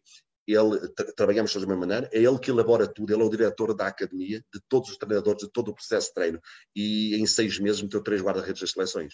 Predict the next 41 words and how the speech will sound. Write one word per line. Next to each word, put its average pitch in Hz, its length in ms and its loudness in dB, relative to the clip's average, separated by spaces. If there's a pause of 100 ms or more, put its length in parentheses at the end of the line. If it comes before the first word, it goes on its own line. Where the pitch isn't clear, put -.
O 90 80 -20
Bordeaux - 260 -2
tinha 98 220 -2
zero 85 340 -2
guarda-redes 78 400 -8
na 78 60 -12
seleção, 76 540 -10
na, 78 180 -8
na 80 120 -8
academia. 76 380 -10 (320)
Tínhamos 92 280 -4
os 92 120 -8
dois 104 240 4
da 90 80 -2
equipa 92 360 -2
A, - 160 -12
o 82 60 -14
Costil 85 420 -6
e 85 40 -6
o 80 60 -8
Gaetan, 85 340 -4 (380)
na 78 140 -6
equipa 78 580 -4 (120)
nacional 82 440 -6
francesa 82 540 -4
e 78 40 -6
na 80 80 -4
equipa - 280 -10
de - 60 -14
Esperanças. 107 400 -6 (440)
O 104 260 -2
Bordeaux 110 360 2
não 123 80 0
tinha 131 180 0
nenhum 135 420 2
treinador, 95 520 -2
nenhum 110 240 0
guarda-redes 104 360 0
da 107 60 -6
equipa 101 200 -8
francesa. 82 440 -6